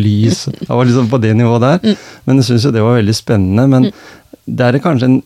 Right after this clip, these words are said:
Speaker 1: ubetydelig og uvesentlig del, eh, i forhold til den situasjonen du er i nå.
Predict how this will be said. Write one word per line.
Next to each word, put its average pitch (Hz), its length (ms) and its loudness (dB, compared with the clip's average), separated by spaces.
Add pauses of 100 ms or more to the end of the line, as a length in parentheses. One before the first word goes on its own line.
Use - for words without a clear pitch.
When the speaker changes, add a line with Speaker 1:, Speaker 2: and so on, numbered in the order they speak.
(100)
Speaker 1:
ubetydelig 104 680 0
og 107 80 2
uvesentlig 98 580 -2
del, 101 420 -2 (420)
eh, 104 320 0
i 107 80 -2
forhold 101 340 -2
til 92 140 -6
den 95 160 -2
situasjonen 101 480 -2
du 90 220 -4
er 95 140 -2
i 101 60 2
nå. 110 220 0